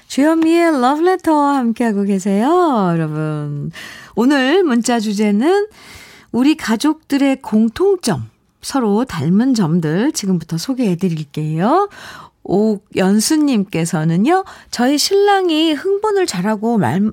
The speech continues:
말만 번지르르 한데 <laughs> 큰딸이 어쩜 그리 성격이 똑같은지 피는 못 속이네요." <laughs> 말만 번지르르. <laughs> 네.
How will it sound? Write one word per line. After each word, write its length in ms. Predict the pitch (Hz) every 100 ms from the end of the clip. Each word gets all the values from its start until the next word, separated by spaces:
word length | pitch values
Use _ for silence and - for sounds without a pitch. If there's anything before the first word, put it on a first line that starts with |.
| -
말만 500 | 180 160 185 247 277
번지르르 640 | 190 185 208 262 247 170 202
한데 240 | 202 202 - - 208 -
<laughs> 320 | 240 214 - 226 _ 277 - - 359 - _ -
큰딸이 500 | - 480 - 381 320
어쩜 440 | 233 - - 359 339
그리 200 | 330 262
성격이 480 | 320 285 311 254 226 _
똑같은지 1200 | 269 370 _ _ - - - 302 240 262 247 226 - - - - _ _ _ _ -
피는 300 | 370 339 277
못 160 | 208
속이네요." 880 | 220 - 269 226 - 214 214 196 214 196 226 220 180 190 175 -
<laughs> 680 | 294 320 392 370 320 - -
말만 440 | 190 190 226 226
번지르르. 1300 | 226 226 202 240 254 240 247 226 269 - 247 262 208 190
<laughs> 20 |
네. 800 | 175 170 170 185 202 180 180